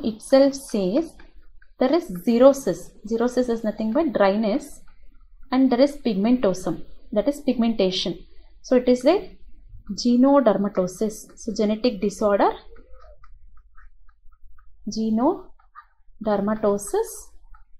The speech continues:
autosomal recessive disorder caused due to defect in nucleotide excision repair. So this term is important,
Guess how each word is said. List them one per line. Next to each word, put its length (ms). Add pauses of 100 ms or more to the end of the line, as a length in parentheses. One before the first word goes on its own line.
(840)
autosomal 800
recessive 480
disorder 560 (1800)
caused 360
due 120
to 100
defect 480
in 220 (760)
nucleotide 1000
excision 640
repair. 560 (2000)
So 400
this 220
term 280
is 160
important, 800